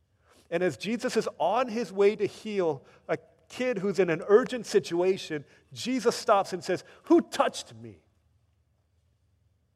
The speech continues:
And his disciples are like, "Jesus, yo, we gotta go.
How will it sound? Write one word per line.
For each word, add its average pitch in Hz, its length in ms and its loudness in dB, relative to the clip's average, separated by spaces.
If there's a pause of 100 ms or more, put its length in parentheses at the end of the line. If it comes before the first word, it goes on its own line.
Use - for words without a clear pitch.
(880)
And 202 140 0
his 196 80 4
disciples 208 480 0
are 196 60 6
like, 151 160 4
"Jesus, 165 380 -6
yo, 170 160 -2
we 180 160 -4
gotta 185 220 0
go. 196 380 0